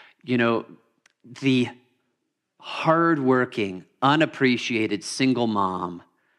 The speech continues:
is finally shown as being hardworking and unappreciated. And she finally is revealed as being this incredibly thoughtful, hard worker that just isn't given enough credit. But then the other feel-good moment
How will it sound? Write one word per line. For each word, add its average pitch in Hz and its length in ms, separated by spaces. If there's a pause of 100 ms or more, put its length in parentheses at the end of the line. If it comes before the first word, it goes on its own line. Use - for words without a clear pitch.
(140)
is - 160
finally 123 560
shown 107 500
as 98 100
being 104 260
hardworking 104 920
and 95 80
unappreciated. 90 1000 (580)
And 127 120
she 160 160
finally 196 580
is 151 180 (200)
revealed 170 560
as 143 100
being 165 220
this 156 160
incredibly 175 600
thoughtful, 175 600
hard 165 320
worker 160 520 (160)
that 139 120
just 147 240
isn't 160 300
given 151 200
enough 143 320
credit. 117 400 (760)
But 165 140
then 233 120
the 190 180
other 302 320
feel-good 156 560
moment 117 640